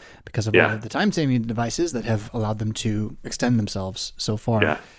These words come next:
Speaker 1: I
Speaker 2: Right.
Speaker 1: think one of the big, biggest shibboleths that I have noticed is the assumption of the distinction between the council and the elders as, like, a Lutheran thing. Like,
Speaker 2: Yeah.
Speaker 1: it, you can't be Lutheran and not have a board of elders. That's something that is different than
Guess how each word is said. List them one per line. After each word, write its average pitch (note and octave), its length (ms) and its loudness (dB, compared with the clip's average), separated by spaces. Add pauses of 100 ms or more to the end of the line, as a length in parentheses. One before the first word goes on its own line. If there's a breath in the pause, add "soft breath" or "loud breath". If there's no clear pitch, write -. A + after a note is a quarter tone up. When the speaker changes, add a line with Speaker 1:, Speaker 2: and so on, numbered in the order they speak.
(200 loud breath)
Speaker 1:
I - 100 4
Speaker 2:
Right. - 80 8
Speaker 1:
think F#3+ 140 4
one F#3+ 120 4
of E3 60 2
the D3+ 60 4
big, C#3 320 -2 (200)
biggest D3 300 0
shibboleths C#3+ 580 -2
that B2+ 260 -4 (120)
I C3+ 220 -2
have C#3 220 2
noticed A2 600 -2
is A2+ 460 0 (360 loud breath)
the C3+ 140 0
assumption D3+ 540 -2
of A#2+ 180 -4
the A#2+ 100 0
distinction A#2+ 480 0
between A#2 260 0
the A2+ 60 2
council A#2 380 -2
and A2+ 100 0
the A#2 60 -2
elders A2 480 -4 (220)
as, A#2 320 0
like, A#2 260 -4 (200)
a D#3+ 60 2
Lutheran B2+ 640 2
thing. A#2 340 -4 (440)
Like, B2 120 4
Speaker 2:
Yeah. - 200 4 (140)
Speaker 1:
it, D3+ 120 -2
you C#3+ 120 0
can't E3+ 360 -4
be D#3 120 0
Lutheran C#3 440 2
and B2 140 -2
not B2 180 0
have B2 180 -2
a A2+ 40 -2
board B2+ 240 0
of B2 80 2
elders. A2+ 480 0
That's B2 220 -6
something C3+ 320 2
that A2+ 80 -2
is G#2 140 -4
different C#3+ 400 -2
than A2+ 320 2